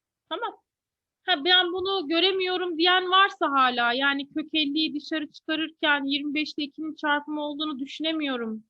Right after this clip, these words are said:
diyen varsa da sen bunu asal çarpanlarına ayırıp normal kural yönte-, e, kuralımızla buradaki iki buradan dışarı sadeleşip çıkıyor beş olarak. İçeride de iki kalıyor diye yapabilirsin zaten.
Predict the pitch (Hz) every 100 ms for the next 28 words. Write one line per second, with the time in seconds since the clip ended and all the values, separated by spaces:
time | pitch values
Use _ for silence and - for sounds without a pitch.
0 | _ 202 233 208 196 269 294 - 208 190
1 | 254 381 _ _ _ _ _ 349 349 330
2 | 320 254 277 330 330 330 294 277 269 247
3 | 233 220 214 202 302 247 294 _ 330 294
4 | 233 262 _ - 302 311 302 247 226 226
5 | 214 214 208 _ 285 294 277 233 196 190
6 | 269 _ _ _ _ 302 262 269 - 269
7 | - 269 - 247 240 240 247 240 254 247
8 | 226 254 233 220 214 214 _ - _ 240
9 | 202 196 - 185 190 247 - 269 - 233
10 | 196 196 233 - - 202 185 190 254 311
11 | 240 - 285 226 - _ 185 175 92 _
12 | _